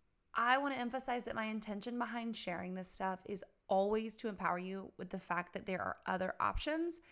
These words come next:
that there is an opportunity to educate yourself on this, that you do not have to be in discomfort. If you choose to be,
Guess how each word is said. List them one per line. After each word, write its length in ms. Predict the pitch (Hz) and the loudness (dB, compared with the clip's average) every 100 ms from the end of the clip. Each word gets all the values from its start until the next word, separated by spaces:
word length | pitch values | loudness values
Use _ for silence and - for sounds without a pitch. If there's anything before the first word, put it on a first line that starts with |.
| - - - | -20 -20 -8
that 460 | 180 196 185 185 - | 0 4 4 4 2
there 220 | 180 190 | -2 -2
is 100 | 180 | -2
an 80 | 175 | -2
opportunity 520 | 185 190 185 185 180 | -2 -2 -4 -2 -2
to 260 | 175 - - | -4 -2 2
educate 380 | 247 269 254 - | 2 0 -2 -2
yourself 380 | 240 247 220 226 | 0 2 2 2
on 140 | 220 | 0
this, 280 | 214 214 214 - - - | 0 0 -4 -16 -14 -8
that 100 | 214 | -2
you 140 | 220 | 0
do 100 | 262 | 0
not 400 | 254 196 190 - | 2 6 6 6
have 220 | 196 185 | 4 2
to 120 | - | 0
be 160 | 180 180 | -4 -2
in 120 | 170 | -2
discomfort. 580 | 175 - - 175 160 - - - - - | -4 -8 -8 -6 -4 -6 -8 -20 -14 0
If 120 | 262 | 4
you 160 | 277 508 | 8 6
choose 340 | - 202 196 | 6 4 4
to 100 | 302 | 2
be, 280 | 320 349 | 4 2